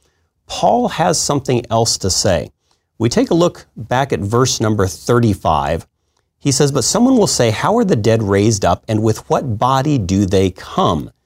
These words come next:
Foolish one, what you sow is not made alive until it dies. And what you sow, you do not sow that body that shall be,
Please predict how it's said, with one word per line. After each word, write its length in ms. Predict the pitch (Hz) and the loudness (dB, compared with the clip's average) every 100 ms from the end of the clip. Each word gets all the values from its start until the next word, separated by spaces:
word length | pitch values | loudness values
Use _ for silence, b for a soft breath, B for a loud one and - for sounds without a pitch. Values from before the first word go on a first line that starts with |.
| _ _ _ _ _ | _ _ _ _ _
Foolish 440 | - 220 233 - | 0 4 4 2
one, 400 | 87 87 104 147 - _ | -2 0 0 -2 -6 _
what 220 | - 165 | -4 0
you 120 | 147 | 0
sow 460 | 135 - 220 185 139 | 0 0 2 2 4
is 120 | 120 | 2
not 380 | 101 120 185 - | 2 2 0 0
made 300 | 117 127 131 | 2 2 2
alive 600 | 107 98 135 104 98 104 | 2 2 2 2 2 0
until 440 | 104 101 - 110 | 0 -2 -2 0
it 100 | 120 | 0
dies. 480 | 143 165 98 76 90 | 0 0 0 -4 -4
And 140 | 98 101 | -2 -2
what 180 | 131 | -2
you 100 | 113 | -2
sow, 460 | 110 - - 233 143 | -2 0 0 2 4
you 220 | 139 135 | 4 2
do 160 | 117 131 | 2 2
not 260 | 117 104 | 2 0
sow 380 | - - 117 156 | -4 -2 2 2
that 260 | 117 117 107 | 2 0 0
body 300 | 104 107 98 | 0 2 0
that 160 | - | -4
shall 260 | - 190 - | -4 0 0
be, 260 | 117 101 | 2 0